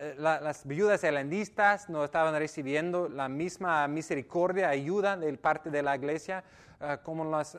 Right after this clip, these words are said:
ah, ah, hebreas. Y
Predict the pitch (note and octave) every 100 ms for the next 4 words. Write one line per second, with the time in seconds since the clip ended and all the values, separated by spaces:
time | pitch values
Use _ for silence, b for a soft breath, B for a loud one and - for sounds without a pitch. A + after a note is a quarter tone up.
0 | - C#3 C3+ B2 B2 - - _ C3 B2+
1 | B2 A#2+ - b b b b _ C3 B2+
2 | D3+ F#3+ A3 - - b b b b b
3 | _ _ _ _ - E3+